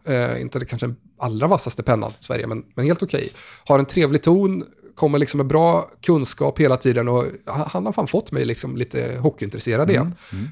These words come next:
Speaker 1: Och det har även, eh, Lena Sundqvist fått,
Speaker 2: Mm.
Speaker 1: eh, som jag tror att jag nämnde i samband med den här dramatiska bäst av sju-matcherna mellan Modo och Leksand, som hon kommenterade. Eh, jag tycker hon är skicklig, och dessutom vill jag framhålla henne för att hon har, till skillnad tror jag, från, eh, till exempel mister Madhawk och andra gubbar,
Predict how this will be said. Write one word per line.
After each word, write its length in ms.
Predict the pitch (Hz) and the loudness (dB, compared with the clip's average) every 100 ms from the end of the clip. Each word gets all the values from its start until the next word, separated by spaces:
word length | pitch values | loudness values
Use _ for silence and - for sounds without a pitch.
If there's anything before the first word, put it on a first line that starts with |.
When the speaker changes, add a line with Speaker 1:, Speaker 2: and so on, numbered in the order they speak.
| - | -2
Speaker 1:
Och 140 | 160 - | -2 2
det 60 | |
har 140 | 165 170 | 4 6
även, 400 | 151 139 127 123 | 4 4 2 2
eh, 200 | 120 123 | 4 4
Lena 200 | 135 131 | 4 4
Sundqvist 440 | 165 131 - 156 | 2 2 0 -2
fått, 340 | - - - - | -2 -6 -8 -6
Speaker 2:
Mm. 400 | 110 143 120 110 | -4 2 2 2
Speaker 1:
eh, 60 | 110 | 0
som 240 | - 123 | -4 -2
jag 180 | 123 - | -2 -2
tror 320 | 147 165 175 | 0 2 4
att 100 | 156 | 2
jag 80 | 147 | 4
nämnde 340 | 151 123 117 | 4 2 0
i 40 | 120 | 0
samband 320 | - 110 110 | 0 0 0
med 100 | 117 | 0
den 60 | 117 | 0
här 60 | |
dramatiska 840 | 113 117 110 107 120 - - 113 - - | -2 -2 -2 -4 -6 -6 -2 -2 -4 0
bäst 260 | 123 - | 0 2
av 60 | 120 | 2
sju-matcherna 580 | - 135 117 110 - 120 | 6 6 6 2 0 0
mellan 200 | 117 117 | 2 2
Modo 240 | 117 120 | 2 2
och 40 | 120 | 2
Leksand, 460 | 127 - 180 147 | 0 -4 -4 -4
som 120 | - 160 | -10 -16
hon 80 | |
kommenterade. 540 | - 123 117 123 120 120 - - - - | -4 -2 0 0 -2 -4 -10 -20 -20 -6
Eh, 60 | 123 | -4
jag 120 | 127 | 0
tycker 120 | 131 | 4
hon 100 | 135 | 6
är 40 | 131 | 6
skicklig, 420 | 139 - 139 143 | 2 2 4 4
och 60 | |
dessutom 360 | 131 127 123 117 | 4 2 0 0
vill 80 | 117 | 0
jag 100 | 110 | 0
framhålla 340 | 120 113 113 | 0 2 0
henne 240 | 107 113 113 | 0 -4 -6
för 120 | 127 | -6
att 120 | 120 | -4
hon 200 | 123 117 | -4 -2
har, 220 | 113 110 | 0 0
till 180 | - 117 | -2 -2
skillnad 340 | 127 110 127 | 2 2 2
tror 220 | - 117 107 | 0 -2 -2
jag, 140 | - | -6
från, 380 | - 123 117 113 | -8 -8 -8 -8
eh, 180 | 110 117 | -8 -6
till 140 | 120 | -8
exempel 460 | 117 104 101 113 110 | -6 -8 -6 -6 -4
mister 260 | 117 - 110 | -6 -4 -2
Madhawk 460 | 107 110 123 - | -2 0 -2 -2
och 80 | 120 | -4
andra 180 | 110 113 | -4 -2
gubbar, 380 | 120 110 - | 0 0 -4